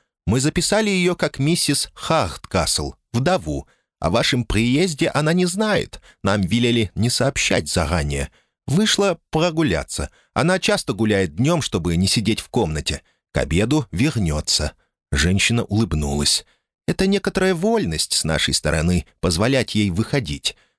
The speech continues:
Но нам не хочется держать её взаперти. У неё такой несчастный вид». «Вам известно, сколько времени мы проведём здесь?» — спросил Бен. «Моего мужа сейчас нет.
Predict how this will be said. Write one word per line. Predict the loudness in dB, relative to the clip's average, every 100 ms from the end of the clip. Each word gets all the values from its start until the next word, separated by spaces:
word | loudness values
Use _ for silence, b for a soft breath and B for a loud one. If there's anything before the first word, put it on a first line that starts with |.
| _
Но | -2 0 2
нам | 2 0
не | 0
хочется | 0 -2 -2 -2 0
держать | 0 -2 0 0 0
её | 2 2 2
взаперти. | 0 -2 -2 -4 -2 0 0 -4 b -4
У | 0
неё | 2 4 2 0 b
такой | -6 -2 0
несчастный | 2 0 0 0 0 0 0
вид». | 0 -2 -2 -14 _ _ _ _ _ _ _ _ -4
«Вам | 0 2 0 0
известно, | -2 0 0 0 0 -2
сколько | 0 0 0 0
времени | 2 2 2 0
мы | 0
проведём | 0 0 0 0
здесь?» — | 0 0 0 -2 -8 _ -8
спросил | -2 0 0 0
Бен. | -2 -4 -4 -10 _ _ _ _ _
«Моего | 0 2 2 0 2
мужа | 2 2 2 0
сейчас | -2 0 0 0 -4 -4
нет. | -4 -6